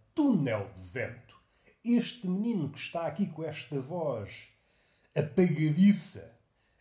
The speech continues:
esta voz de asmático, sempre com este fôlego a dar as últimas,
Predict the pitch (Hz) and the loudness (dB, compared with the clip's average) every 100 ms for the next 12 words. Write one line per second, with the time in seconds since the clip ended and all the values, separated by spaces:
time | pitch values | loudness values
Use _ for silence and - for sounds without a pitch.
0 | - 110 - 131 117 131 131 110 117 107 | -10 -8 -6 -6 -4 -2 -4 -4 -8 -6
1 | 123 131 - 113 104 - - _ _ - | -4 -4 -4 -14 -16 -20 -20 _ _ -6
2 | - 131 123 120 - - 123 120 - - | -2 -2 -2 -6 -12 -10 -8 -6 -8 -10
3 | - 143 143 123 101 101 98 101 104 107 | -10 -4 -2 -2 -6 -8 -8 -6 -6 -4
4 | 160 175 180 180 170 156 - - | -4 -4 -6 -8 -8 -12 -18 -20